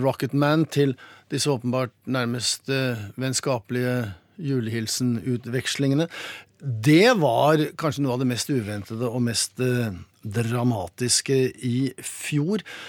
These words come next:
Så er det jo da de som mener at, eh, nordkoreaneren lurer amerikaneren, eh,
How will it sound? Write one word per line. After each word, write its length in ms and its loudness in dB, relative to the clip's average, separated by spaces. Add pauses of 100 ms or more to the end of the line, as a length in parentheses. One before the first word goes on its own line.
(200)
Så 180 4
er 240 2
det 140 4
jo 80 2
da 140 6
de 280 2
som 480 2
mener 560 -2
at, 300 -10 (300)
eh, 400 -4 (800)
nordkoreaneren 1000 2 (240)
lurer 560 0 (360)
amerikaneren, 840 -2
eh, 120 -4